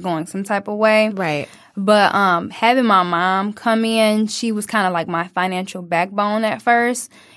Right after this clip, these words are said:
Speaker 1: and that kinda helped me keep going and
Speaker 2: Okay.
Speaker 1: not give up on it, 'cause she's like, first she thought it was gonna be a hobby.
Speaker 2: Okay.
Speaker 1: And then she knew they smelled really good when I gave her samples of everything. So
Speaker 2: Mm-hmm.
Speaker 1: she was like, "Okay, I believe in this."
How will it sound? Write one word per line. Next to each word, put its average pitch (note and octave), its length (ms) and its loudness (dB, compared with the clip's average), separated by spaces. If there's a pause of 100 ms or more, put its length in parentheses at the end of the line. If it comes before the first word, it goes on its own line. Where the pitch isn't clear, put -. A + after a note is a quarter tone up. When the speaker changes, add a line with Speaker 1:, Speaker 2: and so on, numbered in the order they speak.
(100)
Speaker 1:
and F#3 160 -4
that F3+ 160 0
kinda F#3 220 -2
helped F3 340 -4
me G#3 380 -4 (200)
keep A#3 260 -4
going A#3+ 520 0 (100)
and - 20 -4
Speaker 2:
Okay. G3 100 -2
Speaker 1:
not F#3 300 0
give G#3+ 160 0
up G#3+ 180 2
on G#3 160 0
it, G#3 80 -6
'cause G3+ 100 -10
she's A3 300 -4
like, D#3+ 360 -2 (720)
first F4 180 2
she E4 80 -2
thought G#3+ 180 4
it G#3 40 4
was G3+ 140 -2
gonna F#3+ 180 -4
be F3 100 -6
a G#2+ 60 -6
hobby. A3+ 640 -2 (200)
Speaker 2:
Okay. F3 380 0
Speaker 1:
And G3+ 240 0
then G3+ 160 2
she G#3 200 -2
knew G3+ 160 2
they F3 140 0
smelled E3+ 420 -4
really F#3 200 -4
good F3+ 260 0
when F3 100 0
I E3 120 2
gave E3 240 -2
her G3 100 -6
samples G3 460 -4
of G3+ 100 -2
everything. A3 580 0
So G#3 80 0
Speaker 2:
Mm-hmm. F#3+ 140 2
Speaker 1:
she E3+ 60 0
was A3 100 -2
like, E3+ 140 0
"Okay, G#3+ 180 -6
I D4 80 -2
believe G#3 380 -2
in G3+ 120 -2
this." G3 320 -4